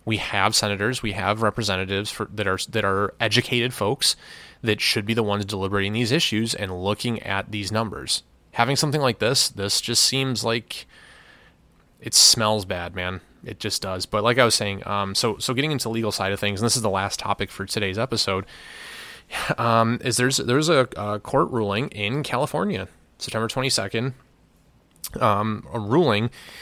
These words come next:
basically that California cannot ban owners from having detachable ten plus round magazines.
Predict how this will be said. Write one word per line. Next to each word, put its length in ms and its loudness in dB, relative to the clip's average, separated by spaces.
basically 280 4
that 100 2
California 460 2
cannot 720 -2
ban 220 2
owners 320 0
from 140 -2
having 260 -2
detachable 520 -4
ten 240 -4
plus 240 -4
round 160 -4
magazines. 580 -4